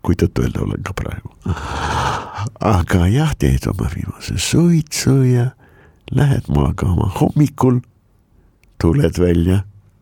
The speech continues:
samast telgist, sama kivi juurde, aga juba hommikuse kohviga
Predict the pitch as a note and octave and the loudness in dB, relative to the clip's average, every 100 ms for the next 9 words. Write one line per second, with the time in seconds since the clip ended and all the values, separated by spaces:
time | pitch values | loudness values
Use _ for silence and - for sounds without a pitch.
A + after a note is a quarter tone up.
0 | _ _ _ _ _ _ _ - _ _ | _ _ _ _ _ _ _ -20 _ _
1 | _ _ - - - - - D2 C2 - | _ _ -20 -20 -16 -4 0 0 0 0
2 | F#2 D#2 F#2 - - - _ _ _ _ | 0 0 -2 -6 -8 -16 _ _ _ _
3 | - - - - C3+ D3+ C#3 - F3 D3+ | -20 -20 -8 -2 2 2 2 2 2 4
4 | G2+ E2 - - - - - _ _ _ | 4 4 0 -4 -12 -18 -20 _ _ _
5 | _ - _ _ - - - - D#2+ D#2+ | _ -20 _ _ -20 -16 -12 -2 2 4
6 | D#2 D2+ E2+ F#3+ E3+ A2+ - D#2 - D#2 | 4 2 2 2 2 0 -2 -2 0 0
7 | E2+ D#2 - - - | 0 0 -4 -8 -10